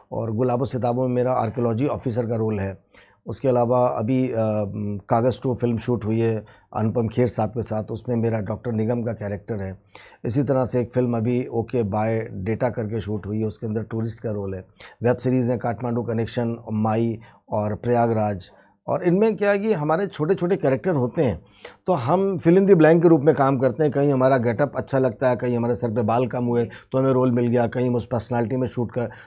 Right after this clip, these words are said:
शूट करते हैं, कहीं प्रोफेसर लग रहे हैं। तो इस तरह की करीबन मेरी दस फिल्में हो जाएंगी आने वाले दो हज़ार तेईस तक और चार वेब सीरीज़। तो मैं ये नहीं कह सकता कि मैं बहुत अच्छा एक्ट-, एक्टर हूँ, लेकिन,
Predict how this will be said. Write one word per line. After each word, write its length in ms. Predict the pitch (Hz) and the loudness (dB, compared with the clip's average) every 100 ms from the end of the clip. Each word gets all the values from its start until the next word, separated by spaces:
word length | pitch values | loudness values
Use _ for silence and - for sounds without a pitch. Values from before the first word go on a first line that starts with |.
| - | -8
शूट 260 | - 139 | 0 0
करते 260 | 123 117 120 | 2 0 0
हैं, 100 | 117 | -2
कहीं 140 | 120 | -2
प्रोफेसर 460 | 117 127 107 117 139 | -2 -2 0 0 0
लग 180 | 123 113 | 0 0
रहे 120 | 107 | -2
हैं। 80 | 101 _ - - - | -4 _ -20 -8 4
तो 80 | 202 | 4
इस 160 | 175 | 6
तरह 160 | 190 196 | 2 2
की 100 | 196 | 2
करीबन 300 | 175 175 180 | 4 6 6
मेरी 260 | 170 185 | 6 6
दस 340 | 160 113 160 - | 4 4 2 2
फिल्में 300 | 156 156 170 | 2 4 4
हो 160 | 135 | 4
जाएंगी 300 | 139 151 151 | 4 2 2
आने 180 | 147 135 | 0 0
वाले 240 | 139 139 131 | 2 2 0
दो 500 | 104 131 131 127 117 | 0 0 0 -2 -2
हज़ार 300 | 107 120 117 | 0 2 2
तेईस 440 | 104 127 139 - 127 | 0 0 0 0 -4
तक 120 | 135 _ - - - | -6 _ -20 -16 -8
और 100 | 120 | -6
चार 260 | 117 127 131 | -2 0 4
वेब 180 | 120 | 2
सीरीज़। 400 | - 120 131 110 - - - _ - | 2 -2 -2 -4 -14 -20 -20 _ 0
तो 260 | 160 - | 2 4
मैं 140 | 127 147 | 4 8
ये 160 | 156 | 10
नहीं 100 | 208 | 10
कह 80 | 196 | 8
सकता 280 | 175 170 165 | 6 6 6
कि 120 | 160 | 6
मैं 140 | 160 | 4
बहुत 140 | 131 135 | 4 2
अच्छा 240 | 123 143 | 0 0
एक्ट-, 160 | 123 135 | -2 -4
एक्टर 340 | 113 - 127 | -8 0 0
हूँ, 160 | 107 160 - | 0 -4 2
लेकिन, 420 | 170 175 170 | 2 4 0